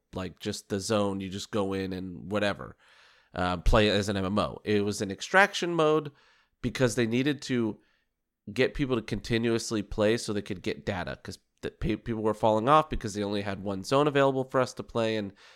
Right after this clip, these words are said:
they just noticed that they were, l-, you know, the, the level of testers that were joining every month was slowing down, and if they were gonna open the servers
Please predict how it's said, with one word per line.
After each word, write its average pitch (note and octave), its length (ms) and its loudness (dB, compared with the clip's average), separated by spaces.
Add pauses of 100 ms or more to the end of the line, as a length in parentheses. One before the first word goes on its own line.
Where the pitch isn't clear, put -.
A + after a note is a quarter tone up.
(180)
they A2+ 100 6
just A2+ 220 2
noticed A2+ 400 6
that G#2+ 160 4
they A2 80 4
were, G#2+ 340 -2 (400)
l-, G#2 260 -4
you G#2 120 0
know, F#2+ 100 2
the, G2+ 160 2
the G2+ 460 -2
level A2+ 400 2
of G#2 120 -2
testers G2 520 -4
that G2 120 -2
were G2 120 -6
joining F#2 580 -2
every G#2+ 440 -2
month G2+ 440 0
was G2 200 -8
slowing G#2+ 340 0
down, F#2 200 -2
and G2 120 -2
if G2 100 -4
they A2 80 2
were G#2 80 -2
gonna G#2 240 -2
open C3+ 320 2
the C#3 80 0
servers G#2 640 0